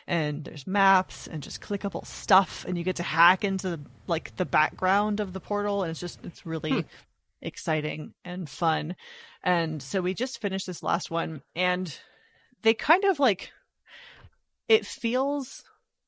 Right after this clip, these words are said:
Speaker 1: like they might have made it prior to covid,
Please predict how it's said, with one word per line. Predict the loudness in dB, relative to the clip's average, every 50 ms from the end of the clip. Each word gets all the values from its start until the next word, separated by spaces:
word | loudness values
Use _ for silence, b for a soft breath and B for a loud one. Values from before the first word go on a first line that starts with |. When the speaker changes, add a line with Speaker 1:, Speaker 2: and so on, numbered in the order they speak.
| _ _ _ _ _ _
Speaker 1:
like | 4 4 4 4 2
they | 2 2 4 4
might | 2 2 2 2 2 0 2
have | 0 0 0 2
made | 0 0 2 4 4
it | 4 4 2 _ _ _ _ _ _ _ _ _ _ _ _ _ _ _ _ _
prior | 6 6 8 8 6 4 2 0
to | -4 -6
covid, | -2 2 2 2 2 2 2 0 0 -2 -4